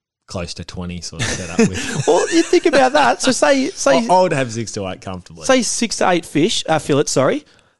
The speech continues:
Speaker 2: and you times that by four, that's n-, that day nearly done. Nearly. You got a little bit more in the freezer. But it doesn't go far. I have friends and family. I've got yourself, you're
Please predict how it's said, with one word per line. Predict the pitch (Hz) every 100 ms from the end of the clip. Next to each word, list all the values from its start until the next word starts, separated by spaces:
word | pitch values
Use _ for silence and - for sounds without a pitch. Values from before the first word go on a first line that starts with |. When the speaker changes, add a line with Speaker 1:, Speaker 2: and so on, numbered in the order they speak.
| _ _
Speaker 2:
and | 160
you | 175
times | 185 196 170
that | 156 156
by | 135
four, | - 165 127 - -
that's | 180 -
n-, | 151
that | 160 127
day | 147 139 135
nearly | 131 131 113
done. | 123 104 - _ _ _ _ _ _ _ _ _ _ 143
Nearly. | 156 104 _ _
You | 139
got | 139 131
a | _ 143
little | 131
bit | 127
more | 120 117
in |
the | 107
freezer. | - 107 101 - _ _ _
But | 151 151 - _ _ _ _ _ -
it | -
doesn't | 196 226 202
go | 120 113
far. | 107 110 208 - _ _ _ -
I | 170
have | 175 165
friends | - 160 180
and | 165
family. | 135 131 165
I've |
got | 170 175
yourself, | - 151 135 123 139
you're | 131